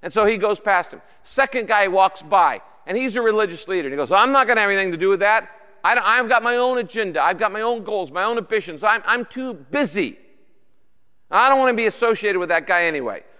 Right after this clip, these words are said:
So he actually switches over to the other side of the road.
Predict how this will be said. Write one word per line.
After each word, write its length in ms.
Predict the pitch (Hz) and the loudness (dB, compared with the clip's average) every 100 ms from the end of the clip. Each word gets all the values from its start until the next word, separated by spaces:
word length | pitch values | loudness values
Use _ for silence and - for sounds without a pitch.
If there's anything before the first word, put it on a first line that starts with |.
| - | -14
So 140 | - | -6
he 220 | 175 240 226 | -2 0 0
actually 380 | 214 202 160 - - | 0 -4 -6 -8 -20
switches 600 | - - 214 269 - 240 | -18 -10 -4 -4 -2 0
over 240 | 233 233 220 | 4 4 4
to 40 | |
the 80 | 208 | 2
other 140 | 214 | 2
side 220 | 214 208 208 | 2 2 2
of 80 | |
the 100 | 196 | 2
road. 220 | 202 190 | 2 2